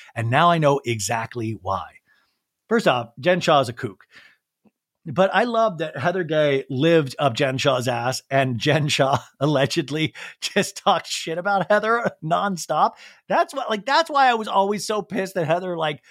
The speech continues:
stood up for Jen so hard, because you knew deep down that Jen did not feel the same for Heather. Also, Heather, you know, Oh, have you learned it? I don't know, man. Birds of a feather. Heather goes, "Well, Bermuda is gonna be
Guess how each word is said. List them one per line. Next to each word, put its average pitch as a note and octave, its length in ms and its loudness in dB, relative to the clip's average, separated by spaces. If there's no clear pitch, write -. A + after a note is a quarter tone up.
stood - 320 -2
up G#3+ 140 2
for G3 100 2
Jen E3 460 0
so A3+ 460 -2
hard, E3 440 2
because E3+ 380 -2
you A#3 100 -2
knew C4 360 0
deep A#3+ 260 -6
down B3 300 2
that G3 180 -4
Jen A#3 320 0
did G#3+ 100 0
not A3 320 0
feel A3 160 -6
the G#3 120 -2
same F3 280 -6
for G#3 140 -8
Heather. A3 440 2
Also, E3+ 540 0
Heather, G#3 540 2
you A3+ 120 -2
know, C#3+ 360 0
Oh, - 160 -8
have E3+ 220 0
you D4+ 180 4
learned F3 300 2
it? D4 80 -8
I F3 280 2
don't A2+ 180 -2
know, G2 180 -4
man. G2+ 360 -8
Birds F3+ 220 4
of E3+ 100 2
a A#2+ 80 -4
feather. G2 360 -12
Heather A3+ 340 0
goes, E3 260 0
"Well, F3+ 360 2
Bermuda G#3+ 640 0
is E3 160 0
gonna E3+ 200 -2
be D3+ 280 -2